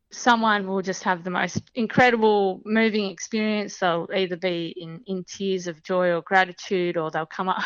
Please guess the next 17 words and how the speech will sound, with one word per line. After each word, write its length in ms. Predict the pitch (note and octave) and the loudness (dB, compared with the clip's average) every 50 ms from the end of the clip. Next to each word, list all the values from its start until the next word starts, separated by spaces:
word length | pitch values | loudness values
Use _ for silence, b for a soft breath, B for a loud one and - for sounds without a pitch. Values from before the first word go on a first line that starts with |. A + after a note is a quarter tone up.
| - | -8
<laughs> 120 | - - - | -2 0 0
or 80 | A3 G#3 | 0 0
s-, 200 | - - - - B B B B B B B | -2 -4 -4 -4 B B B B B B B
someone 360 | - - G#3+ G3+ G3+ G3 G3 | 0 2 2 4 4 4 2
will 80 | F#3+ F#3 | 2 0
just 200 | E3+ F#3+ - - | -2 -4 -8 -4
share 280 | - G#3+ G3+ G3+ G3+ | -2 0 2 2 0
something 280 | - - - - F#3+ - | 0 -2 -6 -6 -6 -2
really 240 | G#3 F#3+ F#3 F3+ F3+ | 0 0 2 2 2
deep 300 | E3+ B3+ B3+ C4+ A#3+ - | 4 4 4 4 2 0
with 160 | C4 A#3+ A3+ | -2 -2 0
me, 440 | A#3+ A#3 A#3 A3+ A3+ A3+ A#3 A3 G3 | 0 0 2 2 2 2 2 4 4
or, 240 | F3 F3 E3+ E3+ E3 B B B B B B B B - | 4 4 4 2 0 B B B B B B B B 4
um, 420 | F#3 F#3+ F#3+ F#3+ F#3 F#3 F#3 F#3 - | 4 6 6 6 6 6 4 4 2
a 80 | G3+ G#3+ | 2 4
lot 220 | A3 A3+ A#3 A3+ | 6 6 6 6
of 220 | A#3 A3 G#3 F3+ | 6 4 2 0